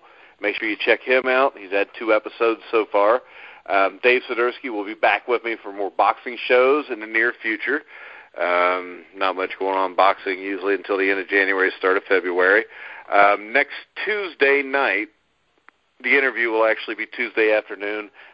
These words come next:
But next Tuesday night, I will be interviewing former N F L quarterback Jack, Jeff Kemp,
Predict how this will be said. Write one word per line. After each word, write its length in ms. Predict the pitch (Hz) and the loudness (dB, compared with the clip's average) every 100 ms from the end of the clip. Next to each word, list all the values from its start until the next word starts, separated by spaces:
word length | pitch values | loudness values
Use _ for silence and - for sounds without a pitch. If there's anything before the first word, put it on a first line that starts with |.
| _ | _
But 100 | 107 | -6
next 140 | 104 - | -6 -6
Tuesday 320 | 131 117 - 117 | -8 -2 0 2
night, 360 | 120 127 127 - | 4 4 2 0
I 120 | 101 107 | 0 0
will 160 | 110 | -2
be 200 | 113 110 | -4 -2
interviewing 580 | 110 101 113 113 113 107 _ - | -2 -2 0 2 0 -2 _ 0
former 680 | 113 120 117 120 120 117 117 | 2 4 4 4 4 2 0
N 140 | 135 131 | 0 2
F 100 | 127 _ _ _ 131 | 0 _ _ _ 2
L 120 | 123 | 2
quarterback 520 | - 131 123 127 - _ | 2 -2 2 2 0 _
Jack, 340 | - 123 127 - | 2 2 2 0
Jeff 160 | 131 - - | -2 -2 -6
Kemp, 340 | 120 131 - | -2 -2 -4